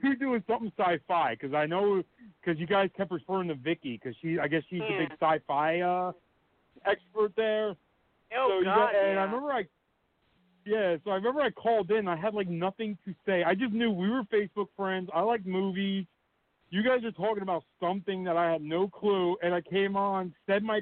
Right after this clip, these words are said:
Speaker 1: piece, and then you guys ignored me the rest of the show. <laughs> It was hilarious.
Speaker 2: You don't know how hard
Speaker 1: Well,
Speaker 2: it
Speaker 1: hey.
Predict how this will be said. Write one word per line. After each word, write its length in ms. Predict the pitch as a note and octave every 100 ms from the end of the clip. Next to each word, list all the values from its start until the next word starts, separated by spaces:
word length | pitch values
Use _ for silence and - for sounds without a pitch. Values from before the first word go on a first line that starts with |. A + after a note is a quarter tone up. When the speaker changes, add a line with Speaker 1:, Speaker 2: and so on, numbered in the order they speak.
| -
Speaker 1:
piece, 380 | G3 F#3 F#3+ - _ G#3+ - _ C3+ -
and 100 | F#3+
then 140 | G3+
you 40 | G3+
guys 200 | G3 F3+
ignored 360 | E3 F3+ F3+
me 100 | E3+
the 80 | C#3+
rest 180 | D#3 C3+ -
of 60 | -
the 160 | - F#3 -
show. 460 | A#3+ F#4 D5+ - - _ D#4+ - - A3 - A3 G3+ _ -
<laughs> 220 | C4+ G3+ E3+ _ _ _ _ _ _ _ _ _ _ _ _
It 300 | - B3 A3 G#4+
was 200 | A3+ G#3+
hilarious. 580 | G3+ F#3+ G3 G3+ F3 - -
Speaker 2:
You 1080 | A#3+ - - D#4 - _ _ _ A3+ A#3+ A#3
don't 220 | A3+ A3
know 180 | G#3+ G#3
how 240 | G#3 G3
hard 280 | F#3 G3 G3
Speaker 1:
Well, 120 | C4+
Speaker 2:
it 60 | D4
Speaker 1:
hey. 180 | B3